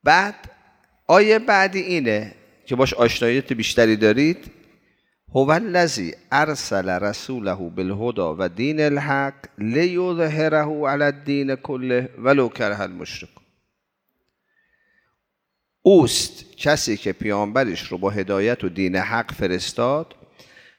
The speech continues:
تا بر همهٔ ادیان غلبه کنه، حتی اگر مشرکون نخوان. یعنی پیامبر آمده تا دینش جهانی بشه.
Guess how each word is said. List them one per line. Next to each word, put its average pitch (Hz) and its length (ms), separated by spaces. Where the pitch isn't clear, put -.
تا 190 200
بر 180 240
همهٔ 165 760
ادیان 180 480
غلبه 131 480
کنه، 151 580
حتی - 460
اگر 180 540
مشرکون 120 560
نخوان. 110 440
یعنی 123 420
پیامبر 113 680
آمده 110 640
تا 127 280
دینش 165 580
جهانی 101 540
بشه. 85 360